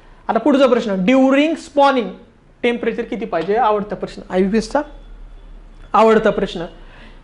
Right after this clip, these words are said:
स्पॉनिंगमध्ये टेम्परेचर किती राहिलं पाहिजे? स्पॉनिंगच्या वेळेस टेम्परेचर किती पाहिजे? बॅलन्स टेम्परेचरचा ऑप्शन कधी सिलेक्ट करायचा? वीस ते तीस डिग्री सेल्सिअस. बाकीचे बॅलन्स वाटत नाहीत बघून, पंचावन्न ते सत्तर, हा,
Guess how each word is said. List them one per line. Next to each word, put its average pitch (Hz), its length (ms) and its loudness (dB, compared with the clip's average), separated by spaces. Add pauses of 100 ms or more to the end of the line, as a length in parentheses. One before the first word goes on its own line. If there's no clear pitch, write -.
स्पॉनिंगमध्ये 269 680 4
टेम्परेचर 269 460 -2
किती 294 260 0
राहिलं 208 240 4
पाहिजे? 160 300 -4 (240)
स्पॉनिंगच्या 220 600 0
वेळेस 214 300 0
टेम्परेचर 220 460 0 (760)
किती 254 160 -4
पाहिजे? 190 320 0
बॅलन्स 226 440 -2
टेम्परेचरचा 233 540 -2
ऑप्शन 240 280 -2
कधी 226 200 -2
सिलेक्ट 233 300 0
करायचा? 196 260 -2
वीस 233 280 -6
ते 233 100 2 (520)
तीस 226 180 -4
डिग्री 170 240 0
सेल्सिअस. 160 400 -8 (480)
बाकीचे 214 480 0 (680)
बॅलन्स 247 420 4
वाटत 247 280 0
नाहीत 214 160 0
बघून, 196 240 0
पंचावन्न 226 640 -2
ते 233 40 -4
सत्तर, 220 420 -2
हा, 202 320 -2